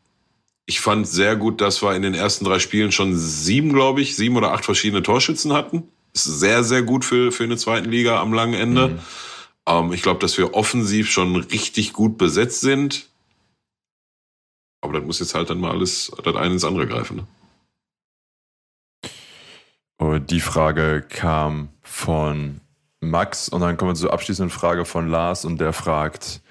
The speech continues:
Speaker 2: äh, wer ist bisher die größte Überraschung der Liga?
Speaker 1: Zweite Liga?
Speaker 2: Ja.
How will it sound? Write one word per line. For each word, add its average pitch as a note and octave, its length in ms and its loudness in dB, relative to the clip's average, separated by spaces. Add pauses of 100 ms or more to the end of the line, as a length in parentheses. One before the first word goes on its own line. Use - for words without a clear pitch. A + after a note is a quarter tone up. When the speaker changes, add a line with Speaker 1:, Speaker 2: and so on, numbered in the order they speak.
(640)
Speaker 2:
äh, D2+ 160 -6
wer E2+ 580 -2
ist D#2 140 -6
bisher D#2+ 280 -6
die D#2+ 100 -2
größte D#2+ 300 -4
Überraschung D#2 540 -2 (200)
der D2+ 140 0
Liga? C#2+ 420 -2 (1400)
Speaker 1:
Zweite A#2+ 280 2
Liga? G3+ 400 4 (260)
Speaker 2:
Ja. - 140 0